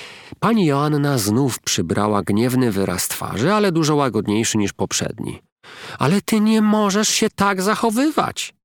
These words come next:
Sama bym z nią porozmawiała. Mogłabym się nawet z nią pokłócić, ale na poziomie, a nie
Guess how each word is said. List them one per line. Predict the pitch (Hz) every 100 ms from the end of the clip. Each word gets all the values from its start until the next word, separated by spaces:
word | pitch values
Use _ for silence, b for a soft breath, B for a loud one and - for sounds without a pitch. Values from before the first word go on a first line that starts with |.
| _ -
Sama | - 208 262 247
bym | 185 139
z |
nią | 147 147
porozmawiała. | 143 135 123 127 98 82 78 - _ _ B B 147
Mogłabym | 156 190 185 175 180
się | 160 180 175 175
nawet | 170 165 175
z |
nią | 156 175
pokłócić, | 180 214 - 285 - 113 - B
ale | - 196
na | 190
poziomie, | 185 175 165 254 262 - - _ _ -
a | 220
nie | 240 117